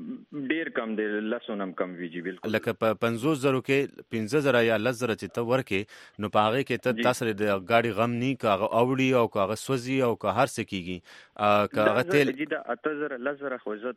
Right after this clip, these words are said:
Speaker 1: تاسو ته وایم، دا د چې کم زمونږ په ګاډي کې دننه پروډکټ وي.
Speaker 2: آه.
Speaker 1: که ګاډی بیل مونږ انشورډ کوو، نو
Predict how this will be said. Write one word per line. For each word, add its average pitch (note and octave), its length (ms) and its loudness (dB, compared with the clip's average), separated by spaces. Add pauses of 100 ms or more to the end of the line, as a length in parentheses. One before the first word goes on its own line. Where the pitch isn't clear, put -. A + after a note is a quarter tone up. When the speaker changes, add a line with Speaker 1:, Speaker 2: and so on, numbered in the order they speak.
Speaker 1:
تاسو A#2+ 280 -8
ته G#2+ 100 -6
وایم، B2 220 -8
دا A#2 180 -6
د A2+ 240 -8
چې - 80 -18 (120)
کم A#2 140 -6 (140)
زمونږ A2+ 380 -8
په G2 60 -10 (100)
ګاډي A2 240 -4
کې F#2+ 120 -14
دننه G#2+ 320 -6
پروډکټ F2+ 440 -8
وي. F2 100 -20 (260)
Speaker 2:
آه. F2 140 -6
Speaker 1:
که C3+ 60 -4 (120)
ګاډی D#3+ 220 -4 (120)
بیل D#3 220 -6
مونږ D3 220 -10
انشورډ A#2+ 320 -10 (100)
کوو، B2 320 -6 (420)
نو B2 80 -6